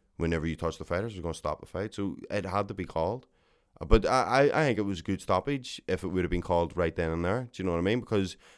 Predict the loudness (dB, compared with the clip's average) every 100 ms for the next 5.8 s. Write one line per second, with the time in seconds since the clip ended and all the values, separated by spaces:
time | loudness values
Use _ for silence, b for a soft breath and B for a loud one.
0 | b -2 2 2 2 2 4 4 2 0
1 | -2 -2 -4 -4 0 2 0 -2 -6 0
2 | 0 0 0 0 0 4 6 4 2 -4
3 | -2 0 0 -2 -2 0 0 0 2 6
4 | 8 6 4 -4 -2 0 2 0 -2 0
5 | 0 0 0 2 2 0 -2